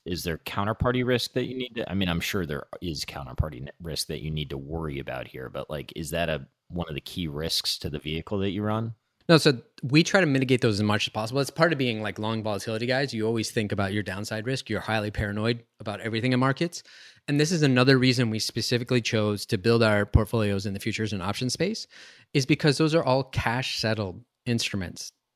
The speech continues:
Speaker 2: twice a day, and you have to post that margin for it. So it's no over-the-counter trades with investment
Speaker 1: Mm.
Speaker 2: banks where you're worried about your counterparty risk in, like, two thousand eight.
Speaker 1: Yeah.
Speaker 2: I have plenty of friends that, you know, they made billions for their clients in two thousand eight, but it took them eighteen months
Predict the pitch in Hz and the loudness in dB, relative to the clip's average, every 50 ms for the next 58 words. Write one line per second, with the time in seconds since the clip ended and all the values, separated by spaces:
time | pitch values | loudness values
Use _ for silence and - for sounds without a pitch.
0 | _ _ - - 139 135 139 135 - 117 107 117 101 95 101 98 - _ _ - | _ _ 6 8 8 8 8 6 4 0 0 0 0 0 -2 -6 -8 _ _ -20
1 | - - _ _ - - 127 123 127 123 - 120 - 127 123 117 - 120 110 104 | -20 -20 _ _ -2 2 4 6 6 6 6 6 6 6 6 6 4 0 -2 0
2 | 101 101 104 98 117 104 95 - 107 87 85 85 _ - - - 131 117 113 - | 0 0 0 -2 -2 -6 -6 -6 -6 -8 -8 -8 _ -2 4 6 6 6 6 4
3 | - 135 117 - 135 131 139 147 151 151 - 139 131 123 127 113 113 - 127 120 | 0 -2 0 2 2 4 4 4 4 2 2 2 2 0 0 -4 -2 -2 0 0
4 | 117 117 117 110 - - 117 107 98 98 92 95 107 98 95 90 87 110 120 131 | 2 2 2 0 0 0 0 0 0 -2 -4 -6 -6 -4 -2 0 0 2 2 2
5 | 147 117 107 98 107 98 95 - - 110 104 107 113 104 117 123 123 117 104 101 | 0 0 -2 -2 -4 -6 -6 -6 -6 -4 -4 -4 -2 2 6 6 6 6 4 0
6 | 92 92 107 - - 117 117 117 110 - 113 104 98 98 90 101 95 92 - - | -2 -4 -6 -4 -2 0 0 0 0 0 0 -2 -2 -2 -6 -6 -6 -4 -4 -4
7 | 101 95 95 95 - - 113 101 107 98 95 90 107 95 95 87 - _ - - | -4 -4 -6 -6 -6 -4 -4 -4 -2 -4 -4 -4 -4 -6 -8 -10 -12 _ -6 -4
8 | 90 85 78 67 64 - - 131 143 135 - 156 151 151 147 139 - 131 127 131 | -2 0 0 -2 -2 0 4 4 4 6 6 6 6 6 6 6 6 6 6 6
9 | 117 - 127 117 104 107 - - - - - - - - 131 127 117 120 127 127 | 6 6 6 6 6 4 0 -8 -20 -20 -20 -6 2 6 8 8 10 10 10 10
10 | 135 131 123 110 110 - - - 139 143 147 139 110 92 - - 104 90 - - | 10 8 8 6 4 0 6 8 8 8 8 6 2 -2 -6 -6 -6 -6 -6 -4
11 | 113 101 98 92 - - 98 - 113 107 101 92 98 107 127 160 - 143 120 117 | -4 -4 -4 -4 -6 -6 -4 -2 0 0 0 0 2 2 2 2 2 0 -2 -2
12 | - 139 120 117 - _ - 135 143 151 - - 139 123 113 113 117 107 95 92 | -2 -2 -2 -4 -6 _ -2 -2 -2 -2 0 0 0 2 2 2 0 0 -2 -4
13 | - - - | -8 -10 -10